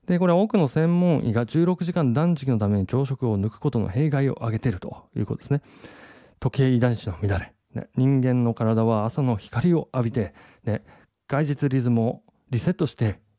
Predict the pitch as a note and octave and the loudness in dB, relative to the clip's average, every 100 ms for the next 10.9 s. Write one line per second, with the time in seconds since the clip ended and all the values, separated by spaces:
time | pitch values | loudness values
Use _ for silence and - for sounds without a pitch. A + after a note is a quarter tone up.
0 | _ - B2 A#2+ B2+ C3+ F3+ - _ - | _ -6 -2 0 0 0 0 -6 _ -6
1 | A#2 G2 B2 G3 G#3+ _ _ _ - A2 | -2 0 0 0 -4 _ _ _ -4 0
2 | A2 G#2 - - - _ _ _ - C#3 | 0 0 -4 -14 -18 _ _ _ -10 -4
3 | G3 - A#2+ A2 G2+ G#2+ G#2 - A2 G#2 | -2 0 -2 0 -2 -2 -4 -2 -2 0
4 | C3+ B2+ A#2+ C#3 D3 D#3 - A2 G2 G#2 | -2 -2 0 0 2 -2 -2 -2 0 0
5 | G2+ G#2+ A2 F#2 G2 F#2+ - _ _ _ | 0 -2 -4 -2 -2 -2 -6 _ _ _
6 | - - E3 C#3 B2 E3+ G#3 G#3 C3 F2+ | -8 -2 2 2 2 2 2 2 0 -2
7 | - D#3+ - - - _ - F3 C#3+ A2+ | -10 -14 -16 -18 -20 _ -2 0 4 2
8 | G2 F3 F#3+ F#3+ F3 C3 C3 - G2+ G2+ | 2 0 0 0 2 2 0 -2 -2 0
9 | A#2 F#3+ - F3+ E3+ - - C#3+ F#3 D#3+ | 2 2 2 2 0 -4 -2 2 2 2
10 | F#3 C#3+ G2+ - E3+ G3+ - E3 | 2 2 0 0 0 0 0 -2